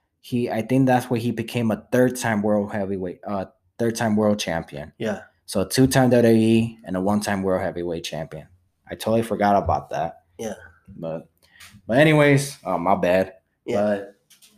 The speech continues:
Speaker 1: anyways, what else we gotta talk about, Edge, man? What other memories do you love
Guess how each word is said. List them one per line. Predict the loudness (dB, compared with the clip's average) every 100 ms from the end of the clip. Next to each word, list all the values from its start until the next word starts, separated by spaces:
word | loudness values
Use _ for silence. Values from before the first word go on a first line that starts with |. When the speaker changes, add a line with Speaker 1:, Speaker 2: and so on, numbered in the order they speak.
| _ _ _ -20 _ _
Speaker 1:
anyways, | 4 6 8 6 2 0
what | 4
else | 4 6
we | 6
gotta | 6 6
talk | 4
about, | 2 2
Edge, | 0 -4
man? | -6 -6
What | -4
other | -4 -2
memories | -4 -4 -6 -6 -6
do |
you | -6
love | -4 -6 -8